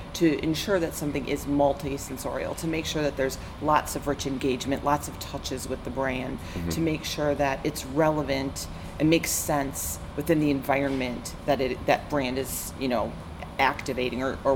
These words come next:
Speaker 1: wanting to have an experience. But I think there's, uh, in addition to, um, also meeting somebody's needs, things like the need for release or enrichment or belonging or identity, there are also other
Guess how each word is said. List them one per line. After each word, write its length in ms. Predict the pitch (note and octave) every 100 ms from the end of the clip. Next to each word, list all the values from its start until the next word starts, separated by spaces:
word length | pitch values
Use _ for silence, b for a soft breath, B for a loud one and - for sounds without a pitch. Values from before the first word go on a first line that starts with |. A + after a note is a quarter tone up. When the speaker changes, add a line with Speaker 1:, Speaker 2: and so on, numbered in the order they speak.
| B2 -
Speaker 1:
wanting 240 | C#3 C#3+ C3+
to 80 |
have 220 | C3 B2+ B2+
an 60 |
experience. 680 | B2 - - C#3+ C3 B2 - - B B B
But 80 | F3+
I 20 |
think 140 | A3
there's, 260 | F#3+ E3+ -
uh, 100 | - - - -
in 120 | E3+
addition 380 | D#3+ F#3+ F3+ D#3+
to, 280 | D3 C3+ - - - -
um, 260 | C3 B2+ -
also 500 | D#3+ - D3 C3+ - - D3+
meeting 340 | D#3 D#3+ D3+
somebody's 520 | D3 D3 C3+ C3 C3
needs, 560 | C3 C3+ C#3+ E3 F3+ - - -
things 440 | D3+ D3 C#3+ - -
like 180 | C#3 C#3
the 60 | C#3
need 300 | C3 C3+ C3+
for 260 | - C3
release 640 | A#2+ D3+ G#3+ D3 - - - B B B -
or 400 | C#3+ C#3 C3+ - D3
enrichment 840 | D3+ G3+ - - B2 B2 - - -
or 240 | C#3+ C#3 C3+
belonging 1000 | D3+ D3 E3 G3 G3 D#3 B2+ B2+ B2+ B2+ -
or 220 | C#3+ C3+
identity, 640 | D3 C#3 F#3+ F#3 D3 C3 B2 B B -
there 100 | E3+
are 80 | -
also 360 | E3+ - E3 -
other 400 | E3 D#3 C#3+ C#3